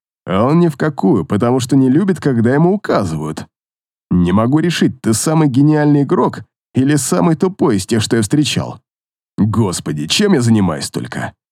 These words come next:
Из-за вас, киберкотлет оболтусов», передразнил Г М.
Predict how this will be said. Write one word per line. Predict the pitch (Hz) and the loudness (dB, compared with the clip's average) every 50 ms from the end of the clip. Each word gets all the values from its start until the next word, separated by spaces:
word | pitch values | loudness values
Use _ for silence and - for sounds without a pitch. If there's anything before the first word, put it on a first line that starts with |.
| _ | _
Из-за | - 104 98 95 107 104 | -2 -2 0 0 0 0
вас, | 107 117 123 120 104 92 - - _ | 2 2 2 0 -2 -2 -6 -8 _
киберкотлет | - - 165 127 98 104 - - - 123 - 117 127 123 - - | -2 0 0 0 0 -2 -4 -4 -4 -4 0 0 0 0 0 -2
оболтусов», | 95 101 123 185 202 - - 90 85 - - 90 - - - _ _ _ _ _ _ _ _ _ _ _ _ - | -2 0 0 0 0 -2 -4 -6 -8 -8 -8 -10 -10 -12 -14 _ _ _ _ _ _ _ _ _ _ _ _ -2
передразнил | - 170 175 156 165 165 165 147 151 160 160 156 | 0 0 0 0 0 0 0 0 2 2 0 2
Г | 143 147 151 | 2 2 2
М. | 147 143 143 139 - | 2 2 0 -2 -4